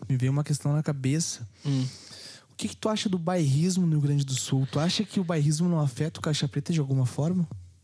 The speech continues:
Speaker 2: Cara, que baita pergunta, velho.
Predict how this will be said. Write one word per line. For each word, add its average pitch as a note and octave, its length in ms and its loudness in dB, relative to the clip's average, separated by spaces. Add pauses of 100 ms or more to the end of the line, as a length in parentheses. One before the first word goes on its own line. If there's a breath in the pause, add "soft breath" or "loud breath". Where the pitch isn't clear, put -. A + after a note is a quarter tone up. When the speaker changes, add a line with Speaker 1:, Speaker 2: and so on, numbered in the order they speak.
(1300 loud breath)
Speaker 2:
Cara, C3 520 -6
que - 160 -4
baita B2+ 260 -4
pergunta, D#3 480 -2
velho. A2+ 240 -4